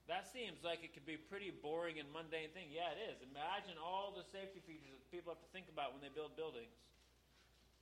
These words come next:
Have you ever thought about a bridge as you're driving over it? What if they cut the corners on it? No pun intended. Yeah? That wouldn't be good, would it?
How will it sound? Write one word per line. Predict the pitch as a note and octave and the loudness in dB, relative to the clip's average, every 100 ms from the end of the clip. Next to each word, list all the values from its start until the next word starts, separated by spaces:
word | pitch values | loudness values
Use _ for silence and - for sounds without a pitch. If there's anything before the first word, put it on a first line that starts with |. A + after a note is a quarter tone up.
| - | -6
Have | E3+ | 0
you | |
ever | F#3+ | 0
thought | G3 G#3+ G#3 | 2 2 2
about | F#3+ F#3+ | 4 2
a | D3+ C#3+ | 2 -2
bridge | F#3 A3+ | -2 0
as | G3+ D#3 | -2 -4
you're | D3 | -2
driving | E3 F3 F#3+ F#3 | 0 2 2 0
over | G3+ B3+ | 0 4
it? | D4+ D4 - - - - - - - - - - - - - | 2 2 -4 -16 -20 -20 -20 -20 -20 -20 -20 -20 -20 -20 -8
What | D3 A3 | 2 4
if | B3+ - | 4 4
they | A3+ | 0
cut | A3 A#3 B3+ | 2 4 2
the | F#3+ | 2
corners | - A#3+ G3+ C#3 | 0 2 2 0
on | C3+ A#2 | -2 -2
it? | G#2 - - - - | -4 -12 -20 -20 -8
No | - G3 | -4 -2
pun | G3 G3+ | -2 -2
intended. | G3+ F#3 D#3+ A2 - - - - - - - - - - - - - - - - - - - | -4 -6 -6 -6 -10 -16 -20 -20 -20 -20 -20 -20 -20 -20 -20 -20 -20 -20 -20 -20 -20 -16 0
Yeah? | D3 G#3+ C#4+ D#4 - - - - - - | 2 2 0 -6 -16 -20 -20 -20 -6 2
That | F#3+ | 6
wouldn't | A#3 G#3 | 4 4
be | F#3+ | -2
good, | F#3+ E3 C3+ | 4 4 4
would | C3 | -2
it? | - | -2